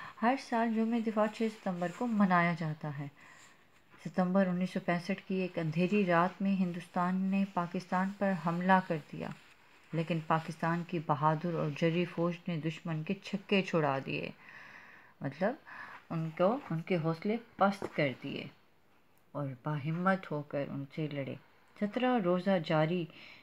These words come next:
रहने वाली इस जंग में हिंदुस्तान का जंगी जुनून सर्द पड़ गया और उसने अक़वाम मुत्तहिदा में गिड़गिड़ाकर फौरी तौर पर जंग बंदी की दरख्वास्त पेश कर दी। यौम दिफा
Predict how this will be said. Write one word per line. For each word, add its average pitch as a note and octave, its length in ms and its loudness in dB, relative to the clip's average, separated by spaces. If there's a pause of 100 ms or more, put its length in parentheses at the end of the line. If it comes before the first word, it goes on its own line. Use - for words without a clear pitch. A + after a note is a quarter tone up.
(120)
रहने F3 340 0
वाली E3+ 360 -2
इस D#3 160 -10
जंग E3 200 -2
में E3+ 200 -2
हिंदुस्तान D#3+ 760 -2
का E3 360 -4
जंगी D#3+ 580 -2
जुनून D#3 480 0
सर्द E3 420 0 (160)
पड़ C3+ 180 0
गया C3+ 380 -4 (1400)
और E3 220 0
उसने D#3+ 420 -4
अक़वाम D#3 380 0
मुत्तहिदा D3+ 840 -2
में D3+ 300 0
गिड़गिड़ाकर D3+ 800 0
फौरी D#3 420 -2
तौर D3+ 220 -4
पर D3+ 240 -4
जंग D#3 320 -2
बंदी C#3 320 -2
की F#3 200 -4
दरख्वास्त D#3+ 680 2
पेश C#3 220 -8
कर C3 200 -6
दी। - 300 -12 (1900)
यौम G#3+ 320 4
दिफा D#3 440 -2